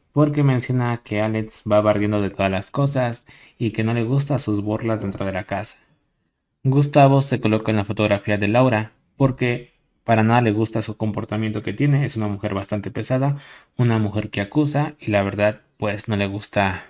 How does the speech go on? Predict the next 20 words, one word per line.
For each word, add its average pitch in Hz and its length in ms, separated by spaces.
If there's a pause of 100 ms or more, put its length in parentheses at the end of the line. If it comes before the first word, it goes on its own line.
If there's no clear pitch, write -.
(120)
su - 160
convivencia. 120 640 (400)
Bueno, 170 340
Laura 104 300
Bozzo 104 240
le 104 80
dice 101 160
a 107 40
Gustavo 110 440
que 107 80
él 101 80
solamente 104 400
se 101 80
está - 160
haciendo 104 320
el 98 80
santito 110 420
en 117 80
la 113 120
casa 147 360